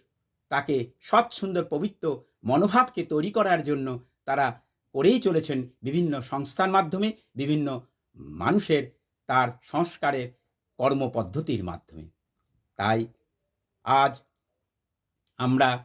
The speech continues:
সবাই মিলে চেষ্টা করি না কেন, সবাইকে আপন করে, নিজ জ্ঞানে, নিজ ভেবে, নিজের সত্তা জ্ঞানে সবাইকে আপন করে নিয়ে তাকে বাঁচাবার আর সহযোগিতা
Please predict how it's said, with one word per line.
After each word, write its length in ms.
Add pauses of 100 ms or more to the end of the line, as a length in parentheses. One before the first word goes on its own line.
(320)
সবাই 320
মিলে 140 (100)
চেষ্টা 360
করি 200
না 120
কেন, 120 (360)
সবাইকে 380 (180)
আপন 200 (120)
করে, 180 (400)
নিজ 200 (180)
জ্ঞানে, 260 (340)
নিজ 160 (180)
ভেবে, 240 (360)
নিজের 200 (100)
সত্তা 340 (120)
জ্ঞানে 240 (320)
সবাইকে 400 (440)
আপন 200 (140)
করে 240
নিয়ে 160 (640)
তাকে 260 (360)
বাঁচাবার 540
আর 80 (100)
সহযোগিতা 480